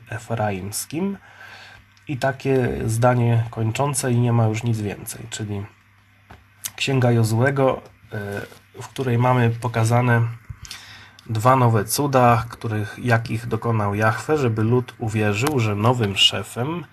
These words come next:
po Mojżeszu jest Jozue. Mm, natomiast, y, nie wiemy, ile, ile czasu, znaczy, może tak, wiemy, że właśnie na końcu ma-, teraz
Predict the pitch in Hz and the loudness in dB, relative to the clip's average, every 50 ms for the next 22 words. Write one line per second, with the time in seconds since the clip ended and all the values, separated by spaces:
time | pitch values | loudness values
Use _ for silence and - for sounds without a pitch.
0 | - - - - - - - - - - - _ _ - - 147 139 127 113 104 | -20 -20 -20 -20 -20 -20 -20 -20 -20 -20 -20 _ _ -6 -4 0 2 4 4 4
1 | 101 117 131 117 - - 131 123 120 123 - - - 123 120 120 120 127 135 151 | 4 2 2 0 0 0 2 2 2 2 0 -4 -4 -2 0 2 2 4 4 4
2 | 135 113 95 90 92 - - - - - - - - 120 113 110 107 107 107 107 | 4 4 2 2 -2 -8 -14 -20 -20 -20 -18 -12 -8 -6 -4 -4 -4 -4 -4 -6
3 | 107 113 - 120 113 110 110 123 131 131 135 123 123 120 - - - - 127 127 | -8 -8 -8 -4 -4 -2 -2 -2 -2 0 2 2 0 0 -2 -6 -12 -10 -6 -4
4 | 123 120 123 123 127 127 127 - - - _ _ - 135 143 147 143 170 160 131 | -2 -2 0 0 -2 -2 -4 -8 -16 -20 _ _ -8 -6 -4 -2 0 0 2 2
5 | 113 107 107 110 107 104 104 104 101 - 123 117 113 113 110 107 104 104 107 107 | 2 2 2 2 2 2 2 0 -2 -2 -2 0 0 2 2 0 0 -2 -4 -4
6 | - 120 113 117 - - 113 101 110 - - _ _ _ _ _ - _ _ - | -4 -2 -2 -2 -2 -4 -4 -6 -6 -10 -18 _ _ _ _ _ -20 _ _ -20
7 | - - - - - - - - - - - - - - - - 120 123 127 131 | -20 -20 -20 -20 -20 -20 -18 -18 -16 -16 -16 -18 -20 -20 -18 -14 -10 -6 -4 -4
8 | 135 127 - 147 139 135 135 131 135 135 123 123 110 101 98 107 107 127 139 127 | -4 -2 -2 -2 -2 -2 -2 -2 -4 -4 -2 -2 -2 0 0 -2 0 0 0 2
9 | 117 110 107 110 110 110 110 117 117 117 113 120 113 110 110 113 113 - - - | 2 2 2 0 -2 -2 0 0 0 0 0 -2 -2 -2 -2 -4 -4 -6 -8 -6
10 | 113 110 117 120 120 117 117 - 113 110 104 107 - - - 113 110 107 - - | -6 -4 -2 0 0 0 0 0 0 -2 -2 -2 -4 -6 -4 -4 -4 -2 -4 -6
11 | - | -10